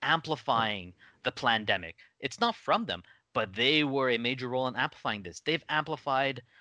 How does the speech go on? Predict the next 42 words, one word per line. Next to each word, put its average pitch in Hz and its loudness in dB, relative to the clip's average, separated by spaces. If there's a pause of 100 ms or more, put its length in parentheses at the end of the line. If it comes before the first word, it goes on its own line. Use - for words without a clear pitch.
(180)
a 117 0
lot 131 4
of 120 0
anti-vax 110 -2
disinformation, 98 -12 (100)
a 135 4
lot 131 4
of - -4
conspiracy 113 -6
theories 107 -6
about 101 -2
individuals. 92 -10 (500)
And 120 -2
they're 120 4
creating 139 2
the 143 -2
groundwork 107 -2 (520)
that 113 0
finds 117 0
a 113 0
resonance 117 0
with 123 -6
those 104 -2
who 110 -2
already 98 -2
believe 95 -6
in 92 -8
them. 85 -8
And 101 -8
we've 110 -6
seen 117 -4
this 110 -6
not 143 0
only 190 -2
in 190 -4
the 143 -6
U 101 -4
S, - -8
it's - -14
been 92 -8
in 131 -6
Canada, 113 0